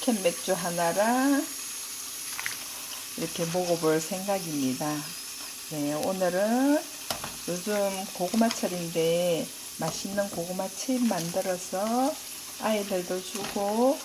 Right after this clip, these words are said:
어른들 간식으로도 좋고 맥주 안주로도 좋은 것 같습니다. 오늘 간단하게요. 고구마 하나 아니면 두 개만 하면 되거든요.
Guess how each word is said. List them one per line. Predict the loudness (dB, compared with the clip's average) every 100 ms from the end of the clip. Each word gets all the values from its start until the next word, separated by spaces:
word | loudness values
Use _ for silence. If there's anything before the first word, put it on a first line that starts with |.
| -8 -10 -6 0
어른들 | 2 2 0 0 0 -2
간식으로도 | -4 -4 -4 -6 -4 -4 -4 -6
좋고 | -6 -8 -8 0 2 2 -2 -14 -14 -12 -6
맥주 | -6 -6 -4 -2
안주로도 | 4 6 6 2 -2 0 2 2 0 -4 -6 -8 -12 -6
좋은 | -4 -2 -2
것 | -2
같습니다. | -2 -4 -4 -2 0 0 -4 -4 -8 -10 -10 -8 -6
오늘 | -2 0
간단하게요. | -2 -4 -2 0 2 2 0 2 4 6 4 -2 -8 -14 -16 -12
고구마 | -2 4 6 8
하나 | 6 4 6 6
아니면 | 8 8 8 6 0
두 | -4
개만 | 2 4 6
하면 | 4 2 -2
되거든요. | -2 -2 -2 -2 0 0